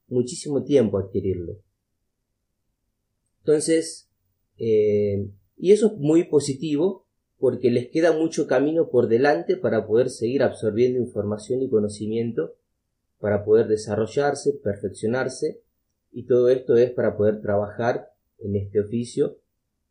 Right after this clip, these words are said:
y siempre apuntamos a trabajar de acorde a las buenas prácticas en refrigeración.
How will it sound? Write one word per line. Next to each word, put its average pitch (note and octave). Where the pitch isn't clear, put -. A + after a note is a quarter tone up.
y C3
siempre D#3
apuntamos C#3
a A2
trabajar A2+
de F#2+
acorde C#3+
a -
las A2+
buenas D3
prácticas A2+
en G2
refrigeración. G2